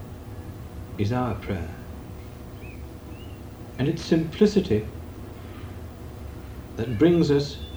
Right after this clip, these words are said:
to this total confidence, unshakable confidence in the Father that the gospel describes as hope.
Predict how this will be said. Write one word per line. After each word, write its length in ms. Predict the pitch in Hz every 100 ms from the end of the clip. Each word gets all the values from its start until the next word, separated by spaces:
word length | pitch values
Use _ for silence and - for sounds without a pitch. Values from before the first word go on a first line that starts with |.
| - - - - - - - - - - - - - - - - - -
to 100 | 123
this 260 | 127 - - -
total 420 | - 220 - 180 175
confidence, 800 | 190 175 - 107 85 82 - - - - - - - - - - - - - -
unshakable 760 | 175 180 - 190 185 - 101
confidence 760 | 87 107 87 73 82 80 - - - - - - - - - - - - - - -
in 160 | 110 117
the 60 |
Father 420 | 107 117 98 82 80 - - - - - - - - - - - - - - - - -
that 100 | 73
the 80 | 104
gospel 500 | 120 - - 123 120
describes 680 | 110 - 127 117 117 117
as 160 | 92 -
hope. 420 | - - - -